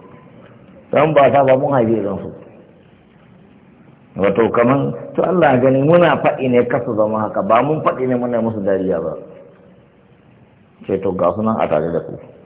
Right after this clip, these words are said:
Ku faɗi, nan gaba in za a dinga magana ka ce ga wane na, ga wance nan, halinta kenan. Ba za mu wani koyewa ba. Ga wani bai, bai ƙauna addini.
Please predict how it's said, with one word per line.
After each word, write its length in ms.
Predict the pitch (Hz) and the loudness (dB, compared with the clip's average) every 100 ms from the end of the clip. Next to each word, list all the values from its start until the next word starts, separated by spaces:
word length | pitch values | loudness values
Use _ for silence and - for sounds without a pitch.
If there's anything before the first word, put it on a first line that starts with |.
| - - | -20 -14
Ku 160 | - 95 - | -4 -2 2
faɗi, 480 | 117 90 85 - - | 2 2 -4 -8 -8
nan 360 | 87 131 160 127 | -2 2 2 4
gaba 240 | 117 113 117 | 2 4 2
in 100 | 135 | 2
za 80 | 143 | 2
a 40 | 135 | 2
dinga 200 | 135 131 | -2 -2
magana 300 | 127 139 123 | -4 -4 -6
ka 80 | 117 | -6
ce 160 | 113 | -4
ga 220 | 95 92 92 | -2 0 0
wane 380 | 107 123 101 85 | 0 -2 -4 -8
na, 160 | 73 - - - - _ _ _ - _ | -12 -14 -20 -20 -20 _ _ _ -20 _
ga 320 | 90 101 98 | -2 2 4
wance 400 | 113 135 135 98 | 4 2 0 -2
nan, 160 | 85 82 - | 0 -4 -4
halinta 360 | 123 135 131 101 | 0 0 0 -2
kenan. 280 | 82 73 71 - - - - - - _ _ _ _ _ | -4 -6 -8 -16 -20 -20 -20 -20 -20 _ _ _ _ _
Ba 160 | 107 123 | 0 0
za 120 | 156 | 0
mu 100 | 180 123 | 2 2
wani 140 | 117 | 2
koyewa 400 | - 117 104 76 | 4 4 6 2
ba. 100 | 71 67 - - - - - - _ _ _ _ _ - _ _ - | -2 -6 -10 -16 -20 -20 -20 -20 _ _ _ _ _ -20 _ _ -2
Ga 80 | 120 160 | 2 4
wani 120 | 160 | 4
bai, 140 | 147 160 - 127 | 4 2 0 2
bai 280 | 160 190 - | 4 4 2
ƙauna 280 | 147 135 135 - | 2 2 0 -4
addini. 560 | 131 - 113 98 73 | -4 -2 -4 -4 -10